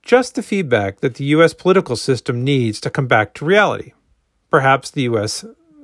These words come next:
su-, particularly the U S Supreme Court.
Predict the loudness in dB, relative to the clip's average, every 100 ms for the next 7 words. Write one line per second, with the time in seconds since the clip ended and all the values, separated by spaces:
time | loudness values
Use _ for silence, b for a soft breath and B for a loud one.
0 | -18 -6 -6 -4 -2 0 4 4 4 -2
1 | -6 -6 0 2 2 0 -4 -4 -6 0
2 | 2 2 -2